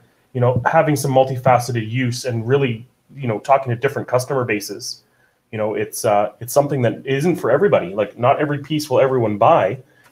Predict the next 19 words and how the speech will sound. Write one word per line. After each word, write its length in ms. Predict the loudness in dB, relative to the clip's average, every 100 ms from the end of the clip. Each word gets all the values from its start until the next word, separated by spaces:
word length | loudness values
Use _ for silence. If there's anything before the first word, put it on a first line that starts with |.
| -2
but 220 | -2 -2 _ -6
maybe 340 | -2 0 0
your 220 | 0 2
uncle 220 | 0 0
will 100 | 0
buy 220 | 2 2 4
this 420 | 2 2 -4 -6
and 220 | -6 -6
your 300 | -8 -10 -14 _ _ _ _ _
step 280 | -10 -10 -6
cousin 200 | -8 -4
will 120 | -2
buy 200 | 2 2
that. 420 | 4 6 4 2 -4
And, 240 | -4 -6 _ _ _ -6
you 80 | -4
know, 160 | -4
different 340 | -2 -2 -4 -6
people 420 | -4 -4 -4